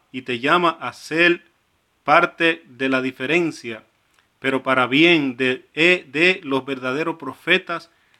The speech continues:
de los verdaderos hombres de Dios. Somos muchos también, aunque hay mucha mentira, pero todavía hay profetas que no se han doblado ante los Baales. Dios te bendiga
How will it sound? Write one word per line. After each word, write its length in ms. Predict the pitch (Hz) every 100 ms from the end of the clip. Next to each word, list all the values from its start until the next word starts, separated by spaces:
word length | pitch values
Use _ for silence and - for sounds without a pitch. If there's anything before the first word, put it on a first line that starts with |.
| _
de 80 | 139
los 120 | 139
verdaderos 460 | 135 127 127 151 156
hombres 340 | 156 156 147
de 160 | 139 131
Dios. 560 | 131 139 120 - - _ _ _ _ _
Somos 760 | - 135 156 170 170 160 - _ _ _ _ _ _
muchos 400 | 127 165 185 165
también, 460 | 156 139 143 180 170
aunque 260 | 139 131
hay 80 | 127
mucha 320 | 143 156 160
mentira, 480 | 151 139 131 170 165
pero 220 | 151 135
todavía 680 | - 131 123 135 175 160 - _ _ _ _ _
hay 240 | 139 156
profetas 560 | 151 143 - 160 165 151
que 100 | 127
no 140 | 139
se 200 | 147 156
han 280 | 151 156 156
doblado 760 | 139 123 127 151 185 185 185 - _ _ - _ _
ante 280 | 139 151 147
los 160 | 139
Baales. 540 | 135 139 139 101 - - _ _ _ _ _
Dios 540 | 110 127 151 175 156 _ _ _ _ _ _
te 120 | -
bendiga 640 | 147 143 135 196 180 131